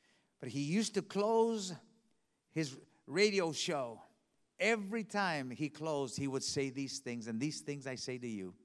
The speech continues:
He always opened, he closed his service by saying, "You don't have any problems. All you need is God." That's it.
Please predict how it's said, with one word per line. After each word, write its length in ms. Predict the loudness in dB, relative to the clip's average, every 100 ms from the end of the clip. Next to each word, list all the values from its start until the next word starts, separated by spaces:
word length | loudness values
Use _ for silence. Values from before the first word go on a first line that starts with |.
| _ _ _ _ _ _ _ _ _ _ _ _ -8
He 160 | -2
always 480 | 8 8 8 6 4
opened, 460 | 8 8 6 2 4
he 180 | 4
closed 460 | 2 4 4 4 2
his 160 | -4 -2
service 420 | 0 0 -2 -4
by 200 | -4 -4
saying, 560 | -2 -2 -2 -4 -8 -14 -20 _ _ _ _ _
"You 260 | 4 10 12
don't 220 | 12 10
have 260 | 10 8
any 200 | 8 2
problems. 880 | 2 4 4 4 2 0 -4 -8 -8 -14 _ _ _ _ _ _ _ _ _ _ _ _ _ _ _ _ _ _ _ _
All 400 | 4 8 8 8
you 160 | 6 4
need 640 | 4 2 2 2 0 -4 -10 -8
is 240 | -6 -4
God." 580 | -4 -4 -4 -6 -10 -16 -20 _ _ _ _ _ _ _ _ _ _ _ _ _
That's 300 | -8 -2 0
it. 140 | 0